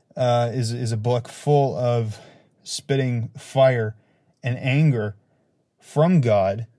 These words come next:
toward Israel for breaking their contract and their covenant with him, going after foreign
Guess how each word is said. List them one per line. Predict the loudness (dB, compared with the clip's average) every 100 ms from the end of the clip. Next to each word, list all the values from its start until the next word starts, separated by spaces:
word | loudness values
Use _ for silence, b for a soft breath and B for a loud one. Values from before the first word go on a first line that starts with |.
| _
toward | -10 -2 2 2
Israel | 0 -2 0 -2 -2 -6 _ _
for | -10 -2 0 0 -2
breaking | -4 -8 -4 0 2 0 -2 -4 -6 -12 _ _
their | -6 -4
contract | -2 -2 -2 0 -2 -2 -8 -20 _
and | -6
their | -6
covenant | 0 0 0 -4 -6
with | -8
him, | -8 -8 -10 -12 _ _ _ -12 -2
going | 0 2 2
after | 0 -2 -2 -2 -4 _ _ _
foreign | _ -2 0 0 0 -4